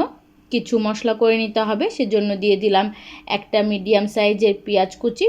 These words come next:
মিডিয়াম সাইজের রসুন কুচি, আর তিরিশ গ্রাম মতো দিয়ে দিলাম আদা, আদাকে কুচি করে নিয়েছি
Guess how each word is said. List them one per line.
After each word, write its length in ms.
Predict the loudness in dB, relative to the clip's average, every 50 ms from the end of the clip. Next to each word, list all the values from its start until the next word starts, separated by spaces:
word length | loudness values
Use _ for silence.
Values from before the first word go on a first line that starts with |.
| 0 0
মিডিয়াম 400 | 0 -2 -2 -2 -2 -2 -2 -2
সাইজের 500 | -4 -2 0 0 0 0 0 0 0 2 2
রসুন 340 | 2 2 2 0 -2 -4 -4
কুচি, 320 | -4 -6 -8 -8 -6 -8 -8 -10 -10 -16 -20 -20 -18 -10 -8
আর 120 | -8 -6 -6
তিরিশ 280 | -4 -2 0 2 2 2 2
গ্রাম 220 | 2 2 2 2 2
মতো 240 | 0 0 0 0 0
দিয়ে 180 | 2 2 2 2
দিলাম 260 | 2 2 2 2 0 -2 -8 -14 -8 -2
আদা, 320 | -2 -2 0 0 -2 -4 -4 -10 -18 _ _ _ _ _ _ _ _ _ _ _ _ _ _ _ _ _ _ -6
আদাকে 320 | -2 0 0 0 0 0 0
কুচি 240 | 0 -2 -2 0 2
করে 220 | 4 6 6 6
নিয়েছি 300 | 4 2 -2 -4 0 0